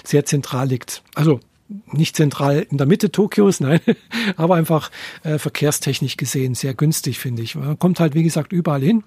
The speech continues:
sehr schnell. Und, äh, ja, es hat, Shinjuku hat selbst auch einige interessante Sachen zu bieten, die ich jetzt dann hoffentlich auch, äh, wieder oder mal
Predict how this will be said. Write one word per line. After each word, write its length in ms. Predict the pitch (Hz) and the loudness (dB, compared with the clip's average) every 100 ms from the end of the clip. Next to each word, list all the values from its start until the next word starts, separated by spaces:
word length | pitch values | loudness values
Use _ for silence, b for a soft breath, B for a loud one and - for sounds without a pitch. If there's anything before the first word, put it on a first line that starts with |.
| B B B B B | B B B B B
sehr 220 | - 160 160 | 0 0 2
schnell. 360 | 175 180 185 B B B _ | 2 4 2 B B B _
Und, 440 | - 156 160 160 170 | -4 0 0 0 2
äh, 380 | 160 160 160 147 _ | 2 4 2 -2 _
ja, 320 | 127 123 135 127 214 220 247 | -6 -4 -4 -6 -12 -14 -10
es 280 | 226 - - | -8 -6 -4
hat, 280 | 175 - 175 185 | -4 -4 -6 -6
Shinjuku 520 | 165 175 185 175 185 | 0 2 2 2 2
hat 120 | 151 - | 0 0
selbst 300 | 156 160 196 | -2 0 -2
auch 160 | 190 | -2
einige 340 | 156 175 170 185 | 0 2 2 0
interessante 560 | 151 170 151 165 165 | 0 -2 0 0 0
Sachen 280 | 143 160 165 | -4 -4 -4
zu 140 | - 170 | -4 0
bieten, 380 | 170 - 170 B B B - | 0 2 -2 B B B 0
die 140 | 151 | 2
ich 100 | 151 | 2
jetzt 480 | 156 123 - - - | 0 -2 -4 -6 -2
dann 240 | 156 143 - | 0 0 0
hoffentlich 400 | 160 165 139 165 | 2 2 0 0
auch, 340 | 147 - - | -2 -4 -6
äh, 240 | 147 151 143 160 | -2 -2 -4 -6
wieder 400 | 156 156 156 139 B B B B - | -2 0 0 -2 B B B B -4
oder 160 | 143 185 190 117 | -4 -4 -8 -8
mal 340 | 156 147 147 | -2 2 2